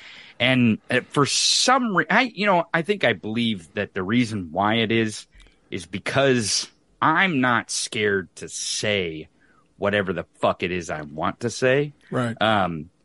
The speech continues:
Speaker 1: and, and I, I believe that I can say it the way I wanna say it. Um, and I, you know, I, I, it gets on some people's nerves and it grates some people, but at the same time, um, you know, when we've talked about this before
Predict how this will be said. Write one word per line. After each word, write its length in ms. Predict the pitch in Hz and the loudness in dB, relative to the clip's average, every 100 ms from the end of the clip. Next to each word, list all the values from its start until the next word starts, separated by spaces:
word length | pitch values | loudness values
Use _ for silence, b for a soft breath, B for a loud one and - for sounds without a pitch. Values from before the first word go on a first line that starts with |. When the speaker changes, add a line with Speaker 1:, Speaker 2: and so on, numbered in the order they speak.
| _ 113 | _ -4
Speaker 1:
and, 100 | 127 | -2
and 100 | 123 | 0
I, 160 | 123 135 107 | 0 0 2
I 220 | 131 135 | 2 0
believe 480 | - 117 117 113 95 | -2 -2 0 0 -2
that 160 | 98 - | -6 0
I 400 | 107 120 113 92 _ | 2 2 0 -4 _
can 380 | - 107 110 113 | -10 -4 -2 -2
say 280 | - 110 107 | -4 0 0
it 100 | - | 0
the 80 | 95 | -4
way 260 | 95 98 | -2 -2
I 200 | 95 98 | 0 -2
wanna 420 | 80 71 92 127 | -4 -6 -2 -2
say 280 | 135 156 160 | -2 0 2
it. 140 | 170 - b b b b | 2 -2 b b b b
Um, 280 | 113 123 117 | 0 2 0
and 100 | - | 0
I, 80 | 247 | 0
you 220 | 220 226 | 0 0
know, 160 | 143 82 | 0 0
I, 120 | 92 - - - | -6 -12 -16 -8
I, 140 | 104 - - | -8 -8 -8
it 120 | 117 | -2
gets 220 | 175 - | -2 2
on 220 | 104 87 | 0 0
some 240 | - 120 98 | -4 -4 -4
people's 440 | 101 87 71 - | -6 -10 -16 -16
nerves 420 | 98 98 98 98 87 | -4 0 0 -2 -6
and 80 | |
it 160 | 85 - | -12 -10
grates 440 | 98 95 107 - | -6 -2 -2 -4
some 340 | - 90 80 76 | -8 -8 -8 -16
people, 500 | - 95 82 90 92 - | -10 -10 -8 -8 -8 -4
but 220 | 104 98 B B B B | -4 -4 B B B B
at 160 | 104 - | -6 -4
the 80 | |
same 380 | - 147 127 92 - | -2 2 2 0 -2
time, 540 | 139 151 131 98 90 _ 107 | 0 2 2 0 -6 _ -6
um, 460 | 101 82 78 76 _ _ _ _ _ - | -4 -4 -6 -12 _ _ _ _ _ 0
you 80 | |
know, 100 | 123 | 0
when 160 | 120 123 | 2 2
we've 180 | 139 139 | 0 0
talked 220 | 117 - | 0 0
about 240 | 90 92 | -4 -6
this 120 | 85 - | -6 -12
before 540 | 82 - 113 80 | -10 -2 0 0